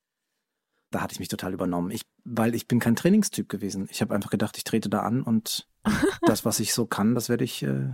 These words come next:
Speaker 1: schmeiß ich mit in die Waagschale und dann bringt mich das irgendwo hin. Deswegen kann ich nicht sagen, dass ich ein, ein Läufer oder ein Jogger bin.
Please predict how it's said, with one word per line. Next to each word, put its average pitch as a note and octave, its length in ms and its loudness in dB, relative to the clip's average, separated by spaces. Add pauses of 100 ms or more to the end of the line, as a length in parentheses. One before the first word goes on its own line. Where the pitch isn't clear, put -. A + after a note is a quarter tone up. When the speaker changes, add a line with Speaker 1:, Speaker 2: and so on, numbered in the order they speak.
Speaker 1:
schmeiß A#2+ 320 2
ich - 280 -2
mit B2+ 380 0
in B2+ 180 4
die B2 160 4
Waagschale D#3 540 2
und C#3 200 0
dann C3+ 240 2
bringt B2+ 200 0
mich G#2 100 -2
das G#2 120 -2
irgendwo G2+ 280 0
hin. G2 200 0 (560)
Deswegen B2+ 460 4
kann A#2 160 0
ich A2+ 80 2
nicht A2 140 0
sagen, G2+ 300 0
dass - 180 -6
ich - 100 -12
ein, G2+ 260 -6 (200)
ein F#2 220 -4
Läufer F#2+ 360 -2
oder F#2+ 100 -2
ein F2+ 140 -4
Jogger F#2+ 240 0
bin. G2+ 240 -2